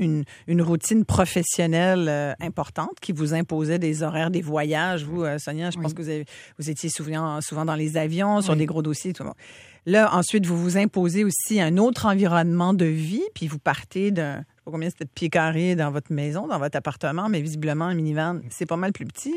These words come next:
Speaker 2: Oui.
Speaker 1: Euh, là, t'es en autarcie dans un, tu sais, puis t'es l'un sur l'autre. Euh,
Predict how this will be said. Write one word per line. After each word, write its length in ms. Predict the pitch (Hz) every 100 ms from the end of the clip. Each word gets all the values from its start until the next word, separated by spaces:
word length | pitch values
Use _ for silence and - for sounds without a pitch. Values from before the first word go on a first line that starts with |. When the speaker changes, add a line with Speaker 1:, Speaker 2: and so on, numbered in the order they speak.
| 349
Speaker 2:
Oui. 140 | 180 127 98 - -
Speaker 1:
Euh, 120 | 165
là, 140 | 170 202
t'es 240 | 208 180
en 180 | 160 165
autarcie 600 | 180 - - - - 233
dans 260 | 196 175 165
un, 220 | 165 160
tu 100 | 226
sais, 60 | 214
puis 120 | 170
t'es 140 | -
l'un 420 | 160 160 156 175 180
sur 260 | - 160
l'autre. 500 | 165 175 262 294 -
Euh, 160 | 165